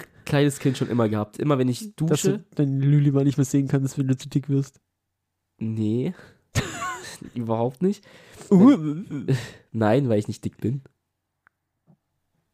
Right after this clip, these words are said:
Speaker 1: Auf jeden Fall. <laughs> Auf jeden Fall, äh, wenn ich dusch, Haare waschen, dann macht man doch automatisch immer, ich mach das, äh, Augen zu. Machst du das auch?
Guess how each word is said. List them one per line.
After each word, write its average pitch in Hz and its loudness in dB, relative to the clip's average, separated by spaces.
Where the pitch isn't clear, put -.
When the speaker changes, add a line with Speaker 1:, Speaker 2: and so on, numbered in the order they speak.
Speaker 1:
Auf 123 0
jeden 135 4
Fall. 135 0
<laughs> 165 2
Auf 113 -2
jeden 131 -2
Fall, 123 -2
äh, 110 -2
wenn 117 0
ich 110 -6
dusch, 185 -4
Haare 151 0
waschen, 160 -4
dann 107 -2
macht 123 -2
man 151 -2
doch 139 0
automatisch 120 0
immer, 107 -4
ich - -10
mach 101 -4
das, - -10
äh, 107 -6
Augen 117 0
zu. 95 -12
Machst - -8
du 113 0
das 117 -4
auch? 196 -4